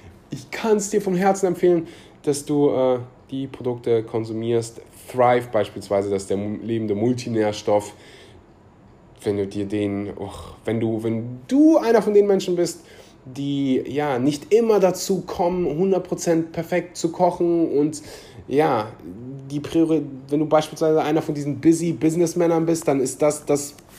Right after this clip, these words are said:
beste Produkt. Oder wenn du viel reist, weil du einfach deine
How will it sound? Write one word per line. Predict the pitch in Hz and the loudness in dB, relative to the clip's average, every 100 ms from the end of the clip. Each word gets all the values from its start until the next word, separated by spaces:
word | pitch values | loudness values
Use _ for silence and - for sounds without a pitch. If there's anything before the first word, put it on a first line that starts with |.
| 117 | -4
beste | 120 147 - | 0 0 0
Produkt. | - 135 135 131 | -2 0 -2 0
Oder | 120 113 | 0 0
wenn | 113 | 0
du | 120 | -4
viel | - 175 180 | -6 -2 0
reist, | 165 139 135 - - - - - - - - - - - - - - - - - | 2 2 2 -2 -8 -20 -20 -20 -20 -20 -20 -20 -20 -20 -20 -20 -18 -16 -16 -8
weil | 117 | -4
du | 113 | -2
einfach | 113 117 120 110 | -2 -4 -4 -8
deine | - 107 104 101 98 | -6 -6 -4 -2 -4